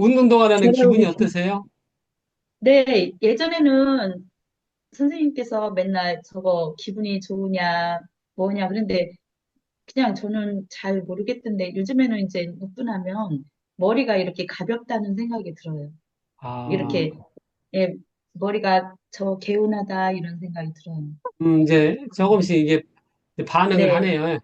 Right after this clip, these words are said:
Speaker 1: 이제 몸 안에서.
Speaker 3: 네. 네,
Speaker 1: 음.
Speaker 3: 네.
Speaker 1: 한 몇 개월 정도 기분이 안 바뀌던가요?
Speaker 3: 저요, 저거 지금 두 달 조금 넘었거든요.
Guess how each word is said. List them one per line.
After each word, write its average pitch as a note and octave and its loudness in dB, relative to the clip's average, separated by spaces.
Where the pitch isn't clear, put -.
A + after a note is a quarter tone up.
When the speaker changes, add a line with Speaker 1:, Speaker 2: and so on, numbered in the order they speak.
Speaker 1:
이제 C#3+ -4
몸 C#3+ -4
안에서. C#3+ -4
Speaker 3:
네. E3 2
네, F#3 0
Speaker 1:
음. D3+ 0
Speaker 3:
네. D#3 -2
Speaker 1:
한 G#3+ 2
몇 G3+ 4
개월 C#4 2
정도 A#3 4
기분이 G#3+ 0
안 E3 -4
바뀌던가요? F3+ -2
Speaker 3:
저요, B3 2
저거 G3 -2
지금 A3 -2
두 G#3 -14
달 G3+ -6
조금 D#4+ -8
넘었거든요. G3 -4